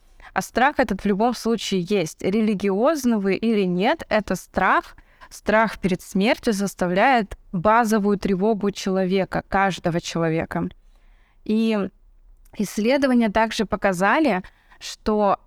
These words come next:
дети маленькие, которые ещё не могут проговорить своё отношение, не могут даже, в принципе, структурированно объяснить, что такое смерть,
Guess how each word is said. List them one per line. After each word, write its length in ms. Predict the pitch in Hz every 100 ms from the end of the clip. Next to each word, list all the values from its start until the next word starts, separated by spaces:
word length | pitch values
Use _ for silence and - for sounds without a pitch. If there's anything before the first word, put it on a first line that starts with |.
| _
дети 460 | 170 196 302 320 233
маленькие, 640 | 214 220 214 196 190 180
которые 440 | 196 - 240 247
ещё 340 | 190 196 - 226
не 260 | 220 254
могут 480 | 285 262 269 262 254
проговорить 760 | - 247 214 233 220 208 254 262
своё 640 | - 208 208 196 185 165 -
отношение, 840 | 190 196 190 - 196 185 170 160 - _ - -
не 180 | 214 254
могут 380 | 254 262 233 185
даже, 340 | 214 226 208
в 60 | 202
принципе, 520 | - 240 247 202 196
структурированно 1000 | - - 226 - 220 226 262 233 202 185
объяснить, 440 | 180 185 - 233
что 160 | - 208
такое 260 | 190 - 185
смерть, 320 | - 262